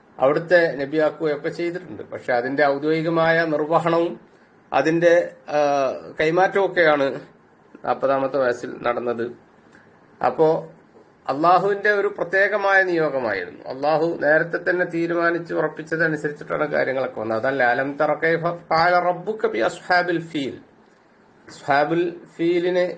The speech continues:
എന്താണ് നിന്റെ നാഥൻ ചെയ്തത് എന്ന് നബി അങ്ങ് കണ്ടില്ല. അപ്പോ നബിയുടെ തർബീയത്തിന്റെ ഭാഗമാണ്, നബിയെ സംരക്ഷിക്കുന്നതിന്റെ ഭാഗമായിട്ടാണ് അവിടെ അസ്ഹാബുൽ ഫീലിനെ തകർത്തതായിട്ട് അല്ലാഹു തആല പറഞ്ഞത്.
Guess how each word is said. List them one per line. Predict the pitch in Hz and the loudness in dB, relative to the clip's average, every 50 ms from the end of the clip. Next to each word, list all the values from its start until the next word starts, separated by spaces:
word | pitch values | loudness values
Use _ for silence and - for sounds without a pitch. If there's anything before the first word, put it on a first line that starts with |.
| - | -4
എന്താണ് | 156 151 151 170 180 180 202 196 196 202 196 | -2 0 0 0 2 4 4 4 4 4 2
നിന്റെ | 196 190 190 185 190 185 180 - - - | 0 -2 -2 2 2 0 0 0 -6 -6
നാഥൻ | 170 156 156 170 165 165 165 170 165 | -2 0 0 0 0 0 -2 -4 -2
ചെയ്തത് | 165 165 160 160 160 165 160 165 | -2 -2 -2 0 -2 -2 -2 0
എന്ന് | 165 156 156 156 156 160 - - - 160 | 0 0 0 0 -2 -2 -4 -8 -12 -14
നബി | 147 147 151 | -8 -4 0
അങ്ങ് | 156 151 147 147 143 | 0 2 0 0 -2
കണ്ടില്ല. | 135 143 131 120 117 120 113 110 | -2 -4 -4 -4 -4 -4 -4 -6
അപ്പോ | 104 - 139 143 - - - - _ _ _ _ _ _ _ _ _ - - | -4 -2 -2 -4 -4 -4 -10 -18 _ _ _ _ _ _ _ _ _ -2 2
നബിയുടെ | 127 127 127 165 185 202 208 208 226 226 | 2 2 4 4 4 4 4 4 2 0
തർബീയത്തിന്റെ | 220 220 208 196 202 180 180 208 208 202 - - 208 202 202 | 2 2 0 0 0 0 -2 -2 -2 -2 -2 -2 -4 -2 -2
ഭാഗമാണ്, | 180 170 175 175 170 170 180 175 165 160 151 135 123 - - - _ _ - | 0 2 4 4 4 4 2 0 0 0 0 0 -2 -4 -10 -16 _ _ -12
നബിയെ | 143 131 127 131 165 180 196 208 214 - - - - - - | -6 -4 -4 -2 -2 -2 0 0 0 0 -2 -6 -8 -18 -8
സംരക്ഷിക്കുന്നതിന്റെ | - 185 175 180 180 185 180 - 190 180 190 185 185 185 180 175 175 175 170 180 170 - - - - - - - - | -4 -2 -2 0 -2 -4 -4 -2 -4 -4 -2 -2 -2 -2 -2 -2 -4 -2 -2 -2 -2 -2 -6 -12 -20 -20 -18 -4 0
ഭാഗമായിട്ടാണ് | 170 170 170 175 170 170 170 165 160 165 - 165 160 160 160 170 | 0 2 2 2 2 2 2 0 0 -2 0 0 0 0 0 0
അവിടെ | - 147 143 147 | -2 -2 0 0
അസ്ഹാബുൽ | 147 - - - - - - 147 151 160 156 165 156 | 0 0 0 -2 -6 -2 0 2 2 2 2 -2 -6
ഫീലിനെ | 156 165 160 160 160 160 160 | -4 -4 -4 -4 -2 -4 -4
തകർത്തതായിട്ട് | 160 151 139 147 143 - - 151 151 76 73 - - - | -2 -2 -2 -2 -2 -2 -2 -2 0 0 0 -2 -2 -6
അല്ലാഹു | - - - - 69 71 71 131 127 - - | -10 -10 -10 -10 -6 -2 -2 -2 -2 -2 -4
തആല | 73 67 64 | -2 -2 -2
പറഞ്ഞത്. | - 123 117 107 98 92 - | -2 -4 -6 -4 -6 -8 -10